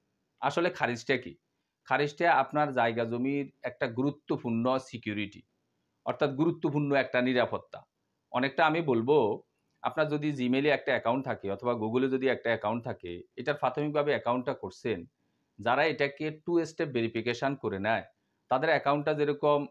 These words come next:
সর্বোচ্চ সিকিউরিটি হয়, নিরাপত্তা, নিরাপত্তা বেশি পায়, সুরক্ষিত থাকে, ঠিক ওই রকম। আপনি যদি আপনার জায়গা জমির খারিজটা করে নেন, তাহলে দেখা গেছে যে এটা অনেকটা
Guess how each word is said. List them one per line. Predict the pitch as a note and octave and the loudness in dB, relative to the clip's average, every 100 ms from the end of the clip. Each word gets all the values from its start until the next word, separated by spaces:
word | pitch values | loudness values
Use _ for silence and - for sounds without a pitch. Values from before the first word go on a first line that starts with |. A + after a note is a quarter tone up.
| - | -8
সর্বোচ্চ | - B2 C3 - | -4 -2 -4 -6
সিকিউরিটি | C#3 B2+ A#2 A2+ B2 B2+ | -8 -6 -2 -2 -2 0
হয়, | G2 F#2 - _ _ _ | 0 0 -8 _ _ _
নিরাপত্তা, | B2+ B2 A#2 A#2 - - - - | 2 2 2 -2 -4 -20 -20 -10
নিরাপত্তা | B2+ B2+ A#2+ A#2+ A#2 | -2 0 2 0 -2
বেশি | G#2+ G#2 - | -2 -2 -4
পায়, | A#2 G2 F#2+ | 0 0 0
সুরক্ষিত | - B2+ B2 C#3+ C#3 | -2 -2 -2 -2 -4
থাকে, | A#2+ A2+ - F#2 - _ _ _ | -4 -8 -8 -10 -10 _ _ _
ঠিক | A3+ - | -2 2
ওই | B2 | 2
রকম। | F#2+ F2+ - _ _ _ | 0 -6 -10 _ _ _
আপনি | - C3+ E3 | -6 -4 -2
যদি | F3 E3+ | 2 4
আপনার | D3+ D3 D3 C#3+ - _ _ _ - | 4 4 2 2 -6 _ _ _ -2
জায়গা | B2 B2 | 2 2
জমির | A#2 A#2+ C3+ C3+ | 2 0 -2 -2
খারিজটা | A#2 G2+ - A#2+ | -4 -6 -4 -4
করে | B2 G#2 F#2+ | -2 -4 -2
নেন, | G2+ A#2+ G2 - _ _ | 2 2 0 -10 _ _
তাহলে | C#3+ D#3 E3 | 2 2 2
দেখা | B2+ C#3+ | 0 0
গেছে | C#3 C3+ C#3 | -4 -4 -4
যে | D3 - | -4 -4
এটা | B2+ A#2 C#3 A2 C3 - _ _ - | -4 2 4 4 2 -6 _ _ -2
অনেকটা | D#3 E3+ E3+ - D#3+ D3 C#3 | 0 0 -2 2 6 6 4